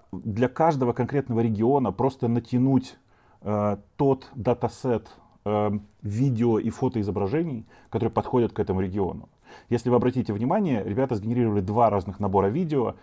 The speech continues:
Одно из них, э, с, эм, с кином от Cityscape, который снят в Берлине, и это очень хорошо заметно, потому что это очень пасмурный город.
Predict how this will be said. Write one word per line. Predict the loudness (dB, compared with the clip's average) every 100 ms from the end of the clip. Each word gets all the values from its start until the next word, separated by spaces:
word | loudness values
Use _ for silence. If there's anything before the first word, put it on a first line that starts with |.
| -12 -4
Одно | -2 2 2
из | 2
них, | -2 -2 -4
э, | -2 0 0 -4 -12
с, | -16 -8 -2 0 0 -2 -10 _ -10
эм, | -6 -2 -4 -6 -12
с | -6
кином | 0 2 2 0
от | -4
Cityscape, | -6 -8 0 0 0 -8 _ -20 -10 -6
который | -2 -2
снят | 0 0 0
в |
Берлине, | 2 2 4 2 2 0
и | 0
это | 0
очень | 0 -2
хорошо | -6 -2 0
заметно, | 0 -2 -4 -6
потому | -6 -6
что | -2
это | -4
очень | -2 -2
пасмурный | -2 -2 -6 -6 -4
город. | -6 -8